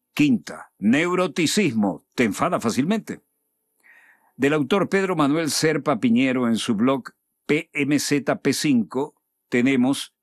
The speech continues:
y cito, "Operaciones psicológicas. Son esencialmente un arma ofensiva planeada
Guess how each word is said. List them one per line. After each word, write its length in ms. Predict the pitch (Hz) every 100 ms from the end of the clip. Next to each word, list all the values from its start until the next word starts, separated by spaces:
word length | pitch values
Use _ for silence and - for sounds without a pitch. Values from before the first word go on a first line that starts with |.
| _
y 280 | - 175 196 -
cito, 520 | - 123 - 92 - _ _ _ _ -
"Operaciones 640 | - 123 151 139 170 170 151
psicológicas. 920 | 180 160 147 123 90 - - - - _ - - -
Son 240 | - 185
esencialmente 680 | 160 160 131 185 170 170 156
un 80 | 151
arma 240 | 156 151
ofensiva 600 | 127 123 110 170 175 160
planeada 800 | 120 117 113 127 131 127 120 123